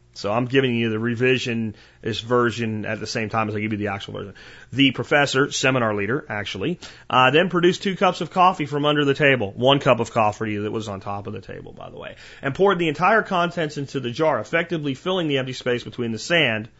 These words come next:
The students laughed. Actually, he spilled a lot of coffee on himself when he did it. "Now," said the professor, as the laughter subsided, this is pretty, pretty accurate. I won't even change anything here 'cause it's so close to the truth until you get to the end.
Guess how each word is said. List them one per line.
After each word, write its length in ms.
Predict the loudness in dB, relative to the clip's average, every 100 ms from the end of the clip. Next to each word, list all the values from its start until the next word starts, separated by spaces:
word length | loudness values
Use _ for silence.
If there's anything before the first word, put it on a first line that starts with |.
| _ -10
The 80 | -8
students 460 | -4 -2 -2 -4
laughed. 420 | -2 0 0 -6 -18 _ -6 0
Actually, 240 | 2 0
he 40 |
spilled 220 | -2 -2 -2
a 40 |
lot 160 | -2 -6
of 60 |
coffee 280 | -8 -10 -10
on 80 | -14
himself 320 | -14 -16 -16
when 80 | -16
he 60 |
did 140 | -14 -14
it. 100 | -16 -20 -20 -20 -16 2
"Now," 240 | 6 6
said 180 | 6 2
the 80 | 2
professor, 600 | -2 0 0 0 -4 -4
as 160 | -2
the 80 | 2
laughter 460 | 4 6 4 2 -6
subsided, 640 | -6 -6 -4 -4 -6 -8
this 140 | -8 -8
is 100 | -8
pretty, 340 | -2 0 0
pretty 380 | -4 -2 0 4
accurate. 420 | 6 4 2 0
I 60 | 2
won't 180 | 2 0
even 140 | -4
change 400 | -4 -2 -2 -4
anything 420 | -6 -8 -8 -10
here 320 | -6 -6 -6 -10 -18 -10
'cause 120 | -8
it's 120 | -6
so 340 | 0 4 4
close 400 | 4 0 0 0
to 80 | -4
the 60 | -10
truth 280 | -6 -6 -6
until 200 | -8 -6
you 60 |
get 120 | -6
to 80 | -8
the 160 | -10 -10
end. 220 | -12